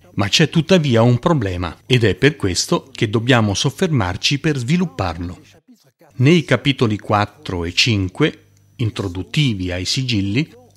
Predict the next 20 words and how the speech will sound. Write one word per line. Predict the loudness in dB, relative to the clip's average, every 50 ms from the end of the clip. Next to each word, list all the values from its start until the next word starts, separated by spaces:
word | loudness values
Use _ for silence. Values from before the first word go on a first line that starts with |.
| _ 0
non | 4 6 6 6
abbiamo | 4 4 2 2 4 4 4 4
apparentemente | 2 2 2 2 4 2 2 2 2 2 2 2 0 0 0 0 0 0
alcuna | 0 -2 -6 -6 -4 -2 0 0 0 0 0 -2
espressione | -2 -4 -4 -4 -4 -2 -2 0 0 2 2 2 2 2 0 -2 -4 -8 -16 -20 -20 _
della | -6 -2 -2 0 2 2
nostra | 0 0 0 0 -2 -4
cultura | -2 -2 -2 -2 -2 -2 0 2 4 4 4 4 2 0 -2 -4 -14 -20 _ _ _ _ _ _
che | -2 4 4 4 4 4
evochi | 2 -2 -4 -6 -6 -8 -8 -8 -8 -10 _ _ _ _ _ _ _ _ 2
un | 4 4 6
giudizio. | 6 4 2 2 2 0 0 -4 -6 -6 -8 -10 _ _ -20 -20 -18 -6 0
Non | 2 2 2
si | 2 2 0
parla | 2 2 2 2 2 0
di | 0 0 2
legge, | 2 2 2 2 0 -2 0 0 -2 -2 -6 -16 -20 -20 -20 -20 -20 -20 -20 _ _ _
né | 6 8 8 8 6 4
di | 0 -4
tribunale, | -4 -4 -4 0 2 2 4 4 4 2 0 0 -2 -4 -6